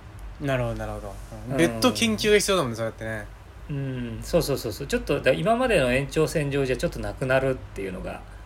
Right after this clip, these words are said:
Speaker 2: あって。
Speaker 1: うん、うん、うん。
Speaker 2: うん、そう、旨味の重ね方とか、まあ、いろいろちょっと、まあ、うん、新しく考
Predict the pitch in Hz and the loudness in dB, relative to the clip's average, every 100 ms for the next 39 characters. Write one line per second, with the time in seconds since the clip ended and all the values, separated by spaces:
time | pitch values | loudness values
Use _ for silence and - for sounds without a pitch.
0 | - - - - - - - - - - | -16 -18 -18 -20 -14 -14 -12 -12 -10 -12
1 | - - 127 120 117 117 120 120 110 107 | -14 -10 -4 -4 -4 -6 -8 -8 -8 -10
2 | 107 101 - - - 131 117 113 107 104 | -12 -14 -16 -18 -14 -10 -10 -10 -12 -14
3 | 101 101 101 - - - - 175 165 139 | -14 -14 -14 -14 -16 -16 -14 -14 -12 -6
4 | 131 135 139 131 - 123 127 113 113 - | -4 -2 -2 -4 -4 -6 -4 -4 -4 -6
5 | - 160 120 117 120 120 117 - - - | -8 -4 -2 2 2 4 2 -2 -12 -20
6 | - - 127 - 107 - - - - - | -18 -6 -2 -2 -4 -6 -16 -16 -18 -18
7 | - - 117 104 - - - - - - | -10 -2 -2 -2 -10 -18 -18 -18 -18 -18
8 | - 131 104 98 95 - - 127 131 127 | -12 -8 -6 -6 -8 -10 -8 -2 4 4
9 | - - - | 2 -4 -6